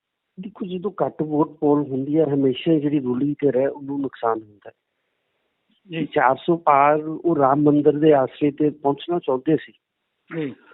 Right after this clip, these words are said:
Speaker 1: ਪਰ ਉਹੀ ਰਾਮ ਮੰਦਿਰ ਦੇ ਹੱਕ 'ਚ ਹੁਣ ਕਾ-, ਕਾਂਗਰਸ ਵੀ ਖੜ ਗਈ ਹੈ, ਜਿਹੜੀ ਮਮਤਾ ਹੈਗੀ ਹੈ, ਜਿੰਨੀਆਂ ਬ੍ਰਾਹਮਿਕ, ਬ੍ਰਾਹਮਣੀਕਲ ਪਾਰਟੀਜ਼ ਨੇ,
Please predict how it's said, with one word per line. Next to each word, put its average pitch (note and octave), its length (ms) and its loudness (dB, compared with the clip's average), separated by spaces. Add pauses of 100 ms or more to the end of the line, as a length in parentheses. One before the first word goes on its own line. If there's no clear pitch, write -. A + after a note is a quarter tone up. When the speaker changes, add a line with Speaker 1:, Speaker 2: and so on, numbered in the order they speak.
(160)
Speaker 1:
ਪਰ D#3+ 160 2
ਉਹੀ G3 380 2
ਰਾਮ C#3+ 180 6 (240)
ਮੰਦਿਰ C#3 340 0
ਦੇ C#3 140 0
ਹੱਕ B2 280 -4
'ਚ - 140 -20
ਹੁਣ B2+ 100 -6
ਕਾ-, A#2+ 400 -2
ਕਾਂਗਰਸ B2 300 -4 (120)
ਵੀ D#3 60 -4
ਖੜ C3 240 -6
ਗਈ C#3+ 240 -4
ਹੈ, B2 140 2
ਜਿਹੜੀ B2+ 240 -8
ਮਮਤਾ B2 420 -2
ਹੈਗੀ B2 400 -6
ਹੈ, B2 160 -10
ਜਿੰਨੀਆਂ C3+ 380 -6
ਬ੍ਰਾਹਮਿਕ, C3 520 -6 (640)
ਬ੍ਰਾਹਮਣੀਕਲ E3 540 4
ਪਾਰਟੀਜ਼ C3 520 -2
ਨੇ, G#2+ 220 -8